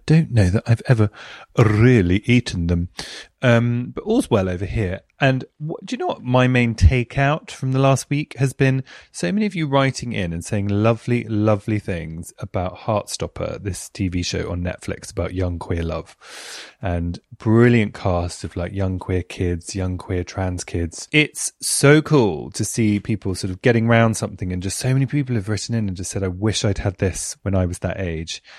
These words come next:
And, you know, it would have helped me so much to be able to say who I am, who I was. So it's been lovely seeing you all react. So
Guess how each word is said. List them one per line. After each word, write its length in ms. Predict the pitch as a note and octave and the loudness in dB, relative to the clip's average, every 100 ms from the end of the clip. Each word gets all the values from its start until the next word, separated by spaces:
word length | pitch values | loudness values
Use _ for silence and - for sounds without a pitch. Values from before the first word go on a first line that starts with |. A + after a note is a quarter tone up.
| - _ | -20 _
And, 380 | - F#2 F2+ F2 - - | -2 0 0 -4 -6 -2
you 80 | |
know, 120 | F#2+ F2+ | 2 2
it 120 | F#2+ | 2
would 120 | F#2+ | 0
have 100 | G2 | 0
helped 240 | - G#2 | 0 -2
me 100 | G2 | -2
so 380 | - - G#2+ G2 | -6 2 6 6
much 540 | F#2 F#2 - - - - - - - _ | 4 0 -4 -8 -8 -10 -20 -20 -20 _
to 400 | - G2+ F#2 F#2 | -4 2 4 4
be 180 | F2+ G#2 | 4 6
able 140 | G#2 G#2 | 6 4
to 100 | - | 0
say 180 | C3+ | 2
who 140 | C3 D3+ | 4 4
I 80 | D#3+ | 2
am, 320 | G3+ G#2+ E2+ _ | 0 -2 -8 _
who 100 | C3+ | 4
I 80 | C#3+ | 6
was. 400 | E3 C#3 - - - | 4 0 -6 -12 -8
So 320 | - C#3+ C3+ | 4 6 6
it's 140 | B2+ - | 2 -2
been 340 | D3 C#3 D3 | 0 4 6
lovely 600 | D3+ C#3+ - E2 B1+ - | 4 2 -4 -8 -8 -12
seeing 380 | - - B2+ A#2+ | -8 2 2 4
you 100 | G#2 | 2
all 160 | F#2+ F#2 | 0 2
react. 640 | G#2+ A2+ G#2 - - - | 4 4 2 -4 -14 -10
So 440 | - G#2+ G#2 G2+ | -2 2 4 2